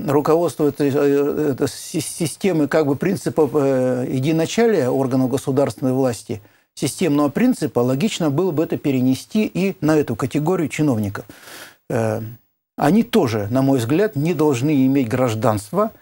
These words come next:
иностранного государства или вида на жительство на протяжении всей своей жизни.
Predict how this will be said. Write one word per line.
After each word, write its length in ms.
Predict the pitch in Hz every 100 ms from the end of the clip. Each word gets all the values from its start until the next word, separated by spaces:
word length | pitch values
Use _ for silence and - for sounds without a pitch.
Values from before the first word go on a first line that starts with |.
| _ _
иностранного 680 | 135 131 - 170 139 117 113
государства 640 | 110 - 123 190 214 143
или 80 | 123
вида 240 | 151 151
на 120 | 135
жительство 520 | 113 127 202 160 180 156
на 120 | 120
протяжении 560 | - - 117 147 165
всей 280 | 143 - -
своей 320 | - 156 139
жизни. 400 | 120 107 101 107